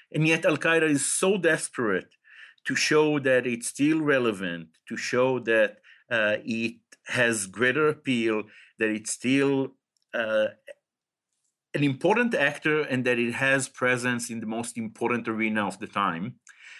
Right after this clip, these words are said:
that is willing to enter that relationship with somebody that's gonna end up causing it, uh, significant harm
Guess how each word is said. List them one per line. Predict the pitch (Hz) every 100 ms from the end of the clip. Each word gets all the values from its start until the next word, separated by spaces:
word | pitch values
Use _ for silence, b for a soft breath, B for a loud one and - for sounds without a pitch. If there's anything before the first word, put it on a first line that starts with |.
| B
that | 123 123
is | 127 110
willing | 117 135 151 156 151 135 -
to | 123 117 117 B B B _ 135
enter | 139 147 156
that | 123 120 117 117 - 117
relationship | 117 120 131 127 113 - 98 92 92 -
with | 110 113
somebody | 95 - 127 131 113 110 110
that's | 104 107 104 104 - -
gonna | - 120 117
end | 113 123 127 113
up | 113 113 -
causing | - 120 120 120 113 104
it, | 104 98 - -
uh, | 101 95 95 _ _ -
significant | - 117 120 120 143 117 110
harm | 120 120 110 104